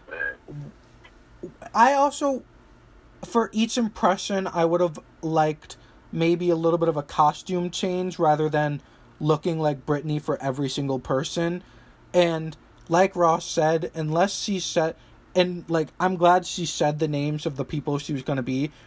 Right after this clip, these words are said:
Speaker 2: 'cause I had no clue who half of them were.
Speaker 1: Oh, yeah, if it wasn't for that, we would, we wouldn't know.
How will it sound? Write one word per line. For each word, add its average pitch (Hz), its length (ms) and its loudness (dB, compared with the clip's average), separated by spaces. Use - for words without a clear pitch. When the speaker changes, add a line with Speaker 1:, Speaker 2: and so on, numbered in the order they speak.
Speaker 2:
'cause - 120 -4
I 151 40 4
had 143 140 2
no 139 280 2
clue 143 300 -2
who 135 160 -6
half 131 240 -4
of 131 80 -6
them 113 180 -6
were. 107 260 -8
Speaker 1:
Oh, 110 240 -10
yeah, - 580 -10
if - 180 -8
it 127 160 -10
wasn't 123 360 -14
for 92 80 -18
that, 85 320 -10
we 98 60 -20
would, 82 240 -4
we - 80 -10
wouldn't - 300 -2
know. 427 240 -2